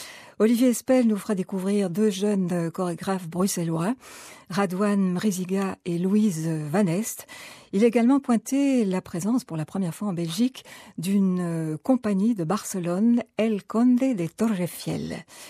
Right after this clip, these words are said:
Et puis Caroline Lamarche nous dévoilera son coup de cœur de la semaine. Il s'agira davantage d'une relecture que d'une lecture. Une invitation à nous replonger dans un des plus beaux livres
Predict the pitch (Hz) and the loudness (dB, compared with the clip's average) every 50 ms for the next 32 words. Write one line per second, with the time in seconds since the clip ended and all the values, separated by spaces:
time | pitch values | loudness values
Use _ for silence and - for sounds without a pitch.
0 | - - - - - - 220 - 277 277 - 285 269 269 240 254 226 196 175 160 | -18 -20 -20 -12 -6 -6 -2 -2 0 0 2 2 4 4 4 4 4 4 2 0
1 | 151 143 - - 165 165 175 165 180 175 170 165 196 190 180 170 - 175 165 156 | -2 -4 -4 -8 -6 -6 -4 -4 -4 -4 -4 -2 -4 -4 -4 -6 -6 -6 -6 -6
2 | - 180 - - 202 190 170 170 160 156 147 - - 160 170 185 190 240 262 214 | -6 -6 -4 -2 -2 -2 -2 -2 -2 -4 -4 -6 -4 -4 0 2 4 4 4 4
3 | - - - - - - - - - 180 165 - 208 175 190 190 185 202 202 208 | 2 -4 -16 -20 -20 -20 -16 -10 -6 -4 -2 -2 -2 0 -2 -2 0 0 0 2
4 | 202 196 190 175 175 185 175 190 185 - 208 202 196 185 165 180 180 175 170 160 | 0 0 -2 -2 -2 -2 0 -2 -2 0 0 0 0 0 0 -2 -2 0 0 2
5 | 160 214 226 185 - - - - 202 220 262 302 277 - - - 175 160 180 170 | 2 4 2 2 0 -4 -8 -4 -2 0 0 0 -2 -4 -6 -6 -6 -4 -4 -2
6 | 165 160 170 214 220 - - - 190 180 175 185 233 294 269 - - - - - | 0 0 0 0 0 -2 -6 -8 -6 -4 -2 0 0 0 0 -2 -6 -10 -20 -18
7 | - - - - - - - - 233 262 269 262 233 247 240 226 208 - - 262 | -18 -18 -18 -18 -18 -10 -2 2 4 6 6 6 4 2 0 0 -2 -2 -2 0
8 | 294 277 240 226 214 202 196 185 185 175 180 247 269 - - 220 208 196 185 202 | 2 2 4 4 4 4 2 2 0 2 0 0 0 0 -2 -2 0 0 0 2
9 | 226 247 240 185 170 170 165 196 196 175 170 165 - 214 196 196 208 180 185 196 | 2 2 2 0 -2 -2 -2 -2 -2 -2 -4 -6 -8 -6 -4 -2 -2 -2 -2 -2
10 | 202 165 185 - 175 165 | -4 -4 -4 -4 -6 -6